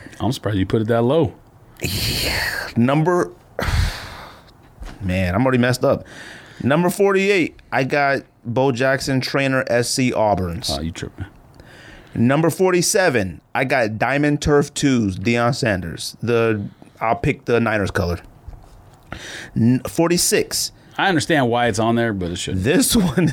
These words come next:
Speaker 2: is
Speaker 1: You probably
Speaker 2: where
Speaker 1: got Griffey on there, too.
Speaker 2: Nope, but I should. But thank you.
Speaker 1: Oops. Oops.
Speaker 2: Number forty-six. All right. I got Nike S B Dunk Skunks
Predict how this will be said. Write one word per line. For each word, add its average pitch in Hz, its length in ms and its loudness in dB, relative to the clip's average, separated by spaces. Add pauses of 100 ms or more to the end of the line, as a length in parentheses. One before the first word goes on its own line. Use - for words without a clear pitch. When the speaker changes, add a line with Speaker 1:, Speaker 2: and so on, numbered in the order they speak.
Speaker 2:
is 165 220 0
Speaker 1:
You 143 40 -2
probably 180 260 2
Speaker 2:
where 110 180 0
Speaker 1:
got 98 80 -6
Griffey 110 240 0
on 87 100 -2
there, 87 160 -2
too. 92 460 -4 (1700)
Speaker 2:
Nope, 147 320 -2 (100)
but 107 140 2
I 87 80 2
should. - 460 0 (260)
But 127 160 2
thank 185 220 0
you. 90 100 0
Speaker 1:
Oops. - 80 -4
Oops. - 80 -12 (340)
Speaker 2:
Number 220 600 4
forty-six. - 1400 0 (160)
All 104 160 2
right. 110 420 2 (120)
I 120 180 0
got 131 400 0
Nike 127 600 0
S 117 240 2
B 110 300 0
Dunk 104 460 0
Skunks - 800 -4